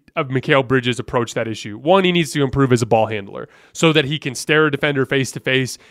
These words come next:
and hit quick, compact, efficient moves to get by his defender. Especially with his threat as a jump shooter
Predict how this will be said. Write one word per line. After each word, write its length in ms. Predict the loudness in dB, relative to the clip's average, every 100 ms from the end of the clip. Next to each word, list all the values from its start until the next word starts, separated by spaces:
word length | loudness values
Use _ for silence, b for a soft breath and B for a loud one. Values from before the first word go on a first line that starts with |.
| b
and 140 | -4 0
hit 240 | -2 -4
quick, 560 | -8 -2 0 0 -4 -12
compact, 500 | -10 -4 -2 -2 -2
efficient 460 | -8 -6 -6 -6
moves 480 | 0 4 4 2 -6 b b b
to 100 | -4
get 240 | 0 0
by 200 | 2 0
his 160 | 0 -4
defender. 540 | -4 -2 0 0 -6 -12 _ _ _ _ _ _ _ _
Especially 420 | 0 2 4 4
with 160 | 6 6
his 220 | 4 -2
threat 300 | -2 0 2
as 160 | 2 -2
a 60 | -2
jump 280 | 0 0
shooter 380 | 0 0 2 0